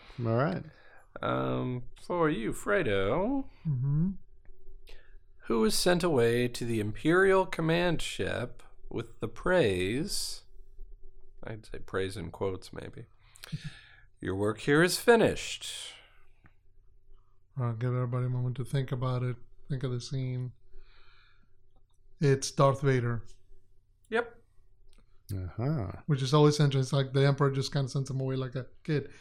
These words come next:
Speaker 3: "You did good, kid. Go away."
Speaker 2: Yeah, yeah,
Speaker 3: Pat on the
Speaker 2: because it,
Speaker 3: back.
Speaker 2: it always felt kind of, like, not quite genuine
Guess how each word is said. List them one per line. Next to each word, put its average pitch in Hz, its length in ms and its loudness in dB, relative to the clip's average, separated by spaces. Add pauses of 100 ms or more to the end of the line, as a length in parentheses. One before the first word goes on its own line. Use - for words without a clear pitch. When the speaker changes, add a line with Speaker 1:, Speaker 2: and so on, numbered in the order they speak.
(120)
Speaker 3:
"You 254 100 2
did 226 160 6
good, 156 180 10
kid. 139 200 0
Go 170 120 4
away." 127 240 4 (480)
Speaker 2:
Yeah, 127 380 4 (100)
yeah, 143 260 8
Speaker 3:
Pat 175 100 8
on 156 80 8
the 156 80 8
Speaker 2:
because - 100 8
it, 123 60 4
Speaker 3:
back. 156 80 2
Speaker 2:
it 147 80 4
always 160 260 4
felt 143 320 4
kind 139 260 2
of, 123 220 0 (560)
like, 113 180 -4 (380)
not 117 300 -6
quite 104 560 -4
genuine 101 640 -8